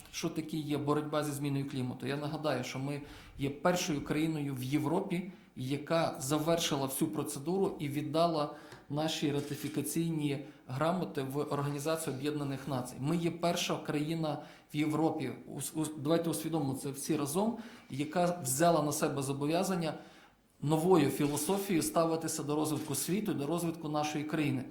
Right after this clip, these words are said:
Тобто ми повинні зрозуміти, що циклічна економіка, даруйте, що міністр екології говорить про економіку, але це є новий, е, тренд в світі. Ми повинні стати його лідерами, і ми маємо шанс стати лідерами,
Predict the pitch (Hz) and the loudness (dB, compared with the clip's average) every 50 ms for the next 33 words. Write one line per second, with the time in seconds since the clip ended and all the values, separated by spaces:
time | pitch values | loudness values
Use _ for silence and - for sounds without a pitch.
0 | - - - - 127 123 - 143 147 185 214 196 - 165 156 180 185 180 175 143 | -12 -16 -12 -12 -12 -8 -4 0 2 2 2 2 2 0 2 2 2 2 2 0
1 | 139 156 151 135 147 151 160 175 170 170 170 131 - - - 151 135 127 - - | 0 -2 -2 0 0 2 2 2 0 0 -4 -6 -6 -4 -2 -4 -4 -4 -6 -10
2 | - - - - 160 - - - 170 208 202 214 - 170 151 - 165 151 - - | -14 -8 -2 -2 -2 -2 0 0 0 2 2 2 0 0 -2 -2 -2 -4 -2 -2
3 | 160 160 208 240 233 202 - - 135 123 - - - - - - - 131 156 175 | 0 2 2 2 2 2 0 0 -2 -4 -4 -6 -12 -18 -16 -10 -4 2 4 4
4 | 165 170 - 127 - - 147 147 151 160 165 165 - - 147 147 - - 160 160 | 4 4 2 -2 -2 -2 -2 -2 0 0 0 -2 -2 -4 -4 -4 -2 0 2 4
5 | 165 156 147 147 135 127 135 143 139 156 160 156 143 139 - - 151 151 147 131 | 4 4 4 2 2 2 0 0 2 2 2 2 2 0 0 -2 -2 -2 -2 -4
6 | - 143 139 175 208 214 180 - - 123 117 135 135 139 135 131 - 185 180 170 | -4 -4 0 2 4 4 4 4 0 -4 -4 -2 -4 -2 -4 -2 -2 -2 0 0
7 | 147 135 147 156 160 160 160 - - - - - - - 143 143 160 170 180 170 | 0 0 0 2 2 0 0 -4 -10 -14 -16 -18 -14 -4 0 2 4 4 4 6
8 | 175 160 143 - - - - - - - - 143 143 139 139 139 135 - - - | 4 2 2 2 -2 -6 -10 -12 -14 -12 -8 -6 -4 -4 -4 -4 -6 -8 -12 -10
9 | - - 151 156 170 170 165 165 170 - - - - - 160 165 151 - - 135 | -2 0 2 4 4 4 4 2 0 -2 -4 -4 -4 0 0 -2 -2 -2 -2 -2
10 | 131 139 160 160 - 151 139 143 185 190 180 165 143 - - - 160 160 160 - | 0 0 0 0 -2 -2 0 2 2 2 2 2 0 0 -2 0 -2 -2 -2 -2
11 | 170 165 160 160 - - - - - - - 131 143 135 139 151 165 165 165 160 | -2 -2 -2 -2 -6 -12 -16 -18 -18 -12 -4 -2 0 0 2 2 4 6 6 6
12 | 156 - - - - - - - 135 139 170 202 196 185 156 147 139 139 139 135 | 4 2 0 -2 -6 -10 -8 -6 -2 0 0 2 2 4 4 4 4 2 0 0
13 | - 143 143 147 151 160 180 190 196 190 147 131 - - 139 127 123 - - 135 | -2 0 0 0 2 2 2 2 2 2 0 0 -2 -2 -2 -2 -4 -4 -6 -6
14 | 127 - 131 131 135 143 139 127 131 127 123 123 123 | -4 -4 -4 -2 -2 -2 -2 -2 -2 -2 -2 -4 -4